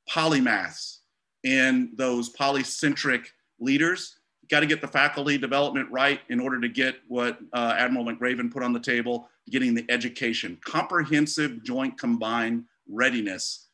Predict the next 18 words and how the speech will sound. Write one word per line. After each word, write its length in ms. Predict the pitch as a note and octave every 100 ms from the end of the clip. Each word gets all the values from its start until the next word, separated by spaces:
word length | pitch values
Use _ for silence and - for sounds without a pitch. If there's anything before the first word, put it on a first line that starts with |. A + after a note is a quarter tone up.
| -
is 140 | G#2
essential, 500 | G#2+ - C#3 B2+ A2
and 100 | G2+
the 60 | G2
bedrock 460 | B2 A#2+ B2+ C3
of 80 | A2+
that 300 | B2 B2+ - _ -
is 100 | A2
this 140 | A#2+ A#2
kind 220 | B2 A2+
of 80 | G#2+
education 520 | G#2+ - A2 G#2+ A2
that 200 | G2 D#2
builds 340 | A#2 A#2 A2 A#2
in 180 | A#2
that 160 | G2+ G2+
anticipatory 800 | F#2+ - A#2+ - - A2+ A2 G#2 -
foresighting 560 | G#2 G#2 G#2 G2 F#2